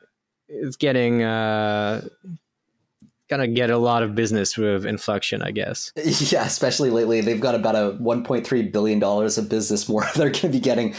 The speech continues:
Speaker 2: based on that fundraise too, so.
Speaker 1: Exactly. And on to policy and safety, starting with, with from chat G P T to executive orders inside the White House's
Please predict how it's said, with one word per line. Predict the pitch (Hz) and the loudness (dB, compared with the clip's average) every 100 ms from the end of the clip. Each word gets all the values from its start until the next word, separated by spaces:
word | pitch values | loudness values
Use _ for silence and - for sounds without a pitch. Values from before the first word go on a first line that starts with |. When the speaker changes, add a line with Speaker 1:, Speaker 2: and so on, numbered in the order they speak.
| - - | -10 -6
Speaker 2:
based | 117 104 | -4 -2
on | 113 | -2
that | 95 - | -2 -2
fundraise | 110 104 95 92 | -2 0 0 -2
too, | 104 95 | -2 -4
so. | - 90 - - _ - | -4 -8 -10 -20 _ -6
Speaker 1:
Exactly. | 117 107 101 98 95 - 101 101 - _ _ _ _ _ _ - - - - - | -4 -2 -2 -2 -4 -4 -8 -8 -10 _ _ _ _ _ _ -20 -20 -20 -14 -6
And | 120 120 | -2 -2
on | 120 120 139 | 0 -2 -2
to | 147 147 | 0 -2
policy | 147 127 143 143 - 151 147 | 0 -2 0 -2 -2 0 0
and | 139 139 147 147 | -2 -2 -2 -4
safety, | - - - 131 139 - 98 | -4 -4 0 0 0 -2 -4
starting | 95 113 104 101 | -4 -2 0 -2
with, | 98 - _ | -4 -10 _
with | - 104 101 101 110 - | -2 0 0 -2 -6 -10
from | - 117 110 110 | -4 -2 -2 -2
chat | - 117 110 | -2 -2 -2
G | 101 | -4
P | 95 | -4
T | - 104 | -2 -2
to | - 104 | 0 0
executive | 95 104 101 - 101 92 - | 0 -2 -2 -2 -2 -4 -2
orders | 151 165 156 156 143 123 | 0 2 4 2 2 0
inside | 123 110 101 - 117 113 104 | 0 0 0 0 0 0 0
the | 104 | 0
White | 98 104 104 | 2 0 0
House's | 110 107 - 107 98 | -2 -2 -2 0 -2